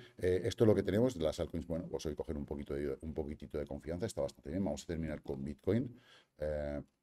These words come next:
tenemos Bitcoin, vamos a verlo en cuatro horas. En una hora, pues parece que quiere, ya está rompiendo este pivote. Vamos a ver si sigue al alza y rompe esta pequeña zonita que tenemos aquí en sesenta y uno mil ochocientos cincuenta aproximadamente, sesenta y mil novecientos. Eh, y bueno, pues podemos romperla y seguir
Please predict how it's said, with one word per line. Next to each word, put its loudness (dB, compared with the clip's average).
tenemos -4
Bitcoin, -4
vamos -2
a -10
verlo 2
en 0
cuatro 4
horas. 2
En -4
una -2
hora, 4
pues -8
parece 0
que -12
quiere, -2
ya -2
está -2
rompiendo -2
este -8
pivote. 0
Vamos 0
a 0
ver -2
si -8
sigue -2
al 2
alza 2
y -6
rompe 0
esta -2
pequeña -2
zonita -4
que -2
tenemos -4
aquí -6
en -4
sesenta -8
y -4
uno -4
mil 2
ochocientos 0
cincuenta -2
aproximadamente, -2
sesenta -6
y -2
mil -2
novecientos. 0
Eh, 2
y 2
bueno, 4
pues -12
podemos 4
romperla 2
y 2
seguir -2